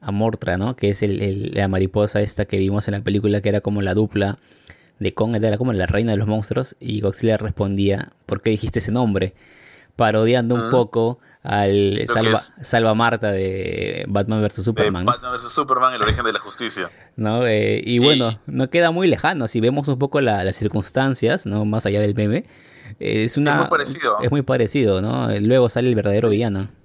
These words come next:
Speaker 2: La verdad que si, si se va por ese lado, sería un reboot de Batman versus Superman más que la cuarta película del Monsterverse. Y lo último que dijiste sobre el Mjolnir y, y Kong acercándose a, a golpearle a Godzilla,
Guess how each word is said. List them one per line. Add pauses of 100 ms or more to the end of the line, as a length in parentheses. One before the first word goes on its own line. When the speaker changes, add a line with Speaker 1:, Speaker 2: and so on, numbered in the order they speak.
(240)
Speaker 2:
La
verdad
que
si,
si
se
va
por
ese
lado, (240)
sería
un
reboot
de
Batman
versus
Superman
más
que
la
cuarta
película
del
Monsterverse. (320)
Y
lo
último
que
dijiste
sobre
el
Mjolnir
y, (280)
y
Kong
acercándose
a,
a
golpearle
a
Godzilla,